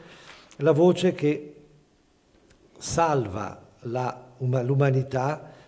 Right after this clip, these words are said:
da un rischio di degrado, eh, ecoantropologico di cui abbiamo tutti i segni. Eh, i segni sono,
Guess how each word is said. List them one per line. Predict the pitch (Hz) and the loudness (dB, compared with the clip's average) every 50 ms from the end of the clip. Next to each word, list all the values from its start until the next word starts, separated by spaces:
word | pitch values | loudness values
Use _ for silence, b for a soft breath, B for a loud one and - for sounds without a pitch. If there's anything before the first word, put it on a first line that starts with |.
| B B - | B B -4
da | 117 151 147 143 | 0 2 2 4
un | 147 147 147 143 143 139 139 - | 4 4 4 2 2 2 0 -2
rischio | 160 135 156 156 156 139 - - 156 | -2 -2 -2 -2 -2 -4 -2 -2 -2
di | 135 113 131 | -2 -2 -2
degrado, | 123 143 135 123 139 131 127 127 131 117 135 135 131 120 - - - - 110 110 104 - - | 0 0 0 0 0 -2 -2 -2 -2 0 0 0 0 -2 -4 -10 -12 -8 -6 -6 -6 -6 -4
eh, | 165 156 | -2 -2
ecoantropologico | 160 156 - 143 135 131 127 - 135 135 131 - 170 156 127 107 110 113 95 117 120 - 135 120 | -2 0 0 0 0 0 0 -2 -4 -4 -2 0 0 0 0 -2 -4 -6 -6 -10 -10 -8 -8 -8
di | 107 120 | -8 -10
cui | - - 131 127 123 | -12 -8 -6 -6 -4
abbiamo | 120 104 92 127 123 117 117 117 | -6 -4 -4 -4 -4 -4 -4 -6
tutti | - - 131 131 131 - - 123 - - | -8 -8 -10 -10 -10 -10 -10 -12 -12 -12
i | 120 117 | -12 -12
segni. | 95 - - 156 143 120 107 98 87 82 - B B B B B B B B B B B | -6 -2 0 0 2 0 0 -2 -6 -8 -10 B B B B B B B B B B B
Eh, | - 120 110 107 110 | -14 -12 -10 -10 -10
i | 110 - - 131 | -10 -8 -8 -6
segni | - - 156 160 160 156 151 143 135 | -2 0 0 2 2 2 2 2 2
sono, | 131 - - 143 147 151 151 156 147 131 - B | 0 0 0 2 2 2 2 2 0 0 -2 B